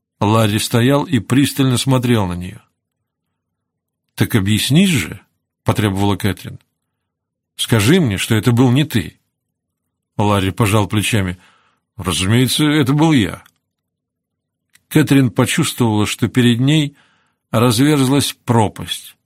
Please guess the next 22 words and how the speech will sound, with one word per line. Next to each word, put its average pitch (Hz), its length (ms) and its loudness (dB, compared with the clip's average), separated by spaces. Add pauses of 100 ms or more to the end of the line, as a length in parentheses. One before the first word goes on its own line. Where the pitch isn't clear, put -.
(1120)
Только 143 280 0
сейчас 147 480 0
она 123 200 2
поняла, 131 560 2 (200)
как - 240 -4
сильно 143 400 0
ей 131 200 2
хотелось, 135 540 0
чтобы 127 300 0
он 139 120 2
разуверил 131 720 2
её. 90 300 -6 (920)
«Боже!» 90 680 2 (560)
воскликнул 120 460 0
Ларри. 104 400 0 (520)
«Что - 260 2
ты 214 120 2
подумала?» 151 640 2 (1120)
Она 123 400 0
собралась 131 560 0
ответить 127 480 0
мужу, 151 460 0